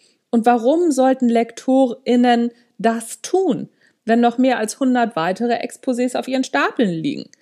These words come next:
die sich an die Norm gehalten haben und damit viel einfacher zu bearbeiten sind? Abgesehen davon ist es nicht so dramatisch,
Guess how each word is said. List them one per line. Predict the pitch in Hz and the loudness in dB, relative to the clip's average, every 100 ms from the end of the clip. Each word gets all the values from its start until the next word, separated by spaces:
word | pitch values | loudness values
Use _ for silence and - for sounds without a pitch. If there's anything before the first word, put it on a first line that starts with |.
| _ _ _ _ - | _ _ _ _ -2
die | |
sich | 208 220 - | 2 2 2
an | 226 | 0
die | 247 | 2
Norm | 240 226 226 | 2 2 0
gehalten | 226 240 339 - 190 | -2 0 0 0 -4
haben | 175 165 208 | -4 -6 -4
und | 202 196 | -2 -2
damit | 185 185 | -2 -4
viel | - - 320 330 | -8 -8 -4 -2
einfacher | - 254 254 233 220 | 0 0 0 0 -2
zu | - | -2
bearbeiten | 190 - 269 226 - 151 | -6 -2 0 0 -2 -8
sind? | - - - _ _ _ _ _ _ - | -10 -14 -14 _ _ _ _ _ _ -6
Abgesehen | 208 208 190 180 | -4 0 2 2
davon | 214 - 175 214 - - - | -2 -2 -6 -6 -10 -20 -8
ist | - 220 | -2 0
es | 214 | 2
nicht | 226 220 180 | 2 2 0
so | 151 190 240 277 247 | 2 4 6 6 4
dramatisch, | 196 196 180 180 - | 2 0 -2 -4 -6